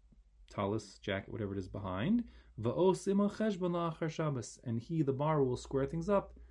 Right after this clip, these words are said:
after Shabbos, sorting out what he owes. V'chein, and similarly, when it comes to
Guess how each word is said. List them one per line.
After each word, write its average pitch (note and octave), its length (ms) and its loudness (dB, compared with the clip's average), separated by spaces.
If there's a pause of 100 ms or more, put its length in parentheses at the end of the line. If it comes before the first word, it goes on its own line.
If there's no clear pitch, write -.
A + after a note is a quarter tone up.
(840)
after A2+ 240 -2
Shabbos, G2 480 -4 (160)
sorting G2+ 380 -2
out F#2 140 -4
what A2+ 100 -6
he A#2+ 120 -8
owes. A2 340 -12 (1800)
V'chein, B2 640 0
and B2 180 -2
similarly, C#3+ 520 2
when A#2 120 -2
it - 100 -6
comes C#3 260 -4
to A#2 220 0